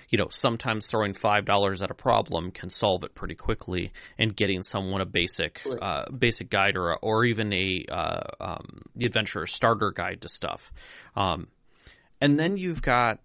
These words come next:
Speaker 1: stepping outside of that, when we start stepping into lore, like, dealing with geographic limitations. Um, when you're dealing with those types of things, especially Powered by the Apocalypse games, where they're designing the city and the region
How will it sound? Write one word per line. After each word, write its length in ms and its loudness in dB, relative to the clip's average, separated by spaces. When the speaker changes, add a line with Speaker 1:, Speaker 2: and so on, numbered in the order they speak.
Speaker 1:
stepping 360 2
outside 600 -2
of 180 -8
that, 380 -2
when 260 -6
we 80 -4
start 200 -2
stepping 280 -2
into 100 -2
lore, 460 2
like, 180 -8
dealing 400 0
with 240 -4
geographic 800 -2
limitations. 840 -8
Um, 340 0
when 320 2
you're 200 2
dealing 500 -2
with 180 -6
those 240 0
types 280 -6
of 80 -14
things, 340 -8
especially 400 -2
Powered 280 0
by 100 -4
the 80 -6
Apocalypse 560 0
games, 320 -4
where 220 0
they're 180 2
designing 400 -2
the 80 -6
city 340 -2
and 100 -2
the 80 -4
region 680 -4